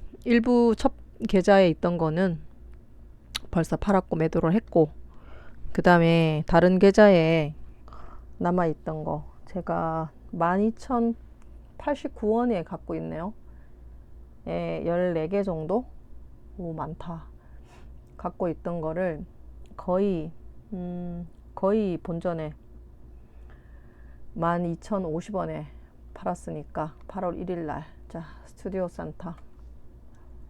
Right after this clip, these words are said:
요 날 올랐을 때, 양봉일 때 거의 고점 근처에서 팔았습니다. 만 이천 얼마일 때. 음,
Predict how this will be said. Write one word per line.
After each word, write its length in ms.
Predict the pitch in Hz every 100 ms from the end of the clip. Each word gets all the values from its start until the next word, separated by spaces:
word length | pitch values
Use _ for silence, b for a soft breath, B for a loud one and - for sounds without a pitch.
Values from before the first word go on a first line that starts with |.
| - - b b b b b b b - -
요 100 | 190
날 320 | 202 185 156 - - -
올랐을 460 | 208 202 180 - 160
때, 200 | - 165 160 - - - -
양봉일 480 | 208 175 175 185 175 151
때 220 | 165 160 - - - - - - - - - - -
거의 260 | 202 180
고점 440 | - 170 - 190 185
근처에서 920 | 170 165 180 165 160 - 214 226 233 - - -
팔았습니다. 680 | - 214 - 175 156 156 160 - -
만 260 | 180 175
이천 680 | 170 - - 233 240 254 254
얼마일 380 | 156 160 160 160 -
때. 120 | 160 - - - b b b b b b b b b b b b - -
음, 640 | 180 180 180 180 180 180